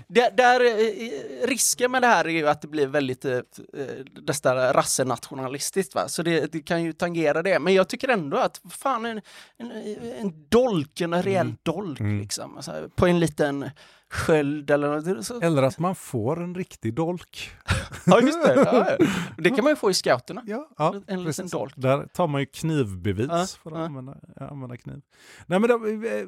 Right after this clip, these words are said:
Speaker 2: ja, men det är åtminstone riktiga
Speaker 1: Det här
Speaker 2: saker.
Speaker 1: gillar ju, den, den här, det här gillar ju inte Göran Greider, att man sitter och säger att man ska militarisera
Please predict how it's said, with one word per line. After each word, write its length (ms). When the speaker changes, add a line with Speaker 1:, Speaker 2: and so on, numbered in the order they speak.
Speaker 2:
ja, 280
men 180
det 60
är 160
åtminstone 420
riktiga 420
Speaker 1:
Det 60
här 80
Speaker 2:
saker. 100
Speaker 1:
gillar 200
ju, 100
den, 220
den 120
här, 280
det 80
här 120
gillar 300
ju 100
inte 300
Göran 280
Greider, 420
att 160
man 140
sitter 320
och 80
säger 240
att 180
man 120
ska 300
militarisera 920